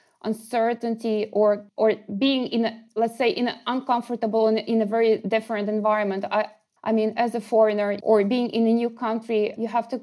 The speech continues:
you have to compete against many other people, and especially not having the first education as finance or investments, you really need to put an extra effort. So I guess this kind of,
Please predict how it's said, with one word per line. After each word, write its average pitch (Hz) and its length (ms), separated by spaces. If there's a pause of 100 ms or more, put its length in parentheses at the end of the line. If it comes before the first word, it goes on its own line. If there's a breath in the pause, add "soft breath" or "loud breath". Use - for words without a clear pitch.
you 226 160
have 220 200
to 226 100
compete 220 540
against 202 440
many 214 640
other 220 400 (140)
people, 233 420
and 202 220
especially 226 540
not 214 200
having 214 380
the 196 280 (460 loud breath)
first 233 280
education 214 680
as 202 240
finance 226 560
or 208 120
investments, 214 640
you 220 100
really 226 260
need 208 260
to 202 320 (320 loud breath)
put 240 180
an 208 160
extra 208 640 (460)
effort. 220 400
So 226 100
I 208 100
guess 226 280
this 220 200
kind 208 220
of, 202 120